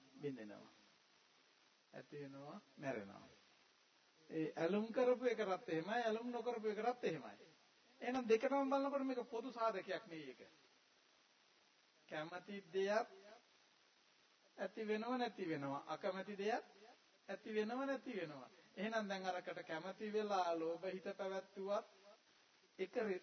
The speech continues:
ප්‍රතිඵලයමයි. අකමැති වෙලා ද්වේෂ හිත පැවැත්වුවත් එක ප්‍රතිඵලයමයි.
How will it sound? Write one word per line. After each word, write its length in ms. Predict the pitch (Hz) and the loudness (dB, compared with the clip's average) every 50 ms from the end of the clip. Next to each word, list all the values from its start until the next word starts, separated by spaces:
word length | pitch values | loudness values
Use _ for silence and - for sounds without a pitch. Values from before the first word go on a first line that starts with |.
| - - | -8 -12
ප්‍රතිඵලයමයි. 840 | - - 190 180 - 180 156 156 143 135 127 120 113 101 101 98 107 - - - - - - - - - - - _ - | -6 -4 -2 -2 -2 -2 0 0 -2 -2 -4 -8 -8 -8 -8 -10 -10 -12 -16 -20 -20 -20 -20 -20 -20 -20 -20 -20 _ -4
අකමැති 500 | 151 160 - 214 202 208 220 208 214 247 | -4 -4 -2 -2 -2 -2 -2 -4 -4 -2
වෙලා 260 | 226 220 208 190 180 | 0 2 4 2 2
ද්වේෂ 320 | 160 156 170 175 170 165 | 0 -2 -6 -6 -6 -6
හිත 120 | 185 185 180 | -6 -4 -4
පැවැත්වුවත් 640 | 202 196 196 202 202 202 202 - 226 233 254 294 - - - - - - - - _ _ _ _ _ _ _ - | -4 -2 2 4 4 4 2 0 -4 -2 -2 -2 -4 -6 -16 -20 -20 -20 -20 -20 _ _ _ _ _ _ _ -8
එක 140 | 202 190 - | -8 -4 -2
ප්‍රතිඵලයමයි. 720 | 240 202 165 151 - 139 131 127 117 110 107 104 101 104 | -2 -2 -2 -4 -6 -8 -12 -10 -10 -10 -10 -10 -12 -16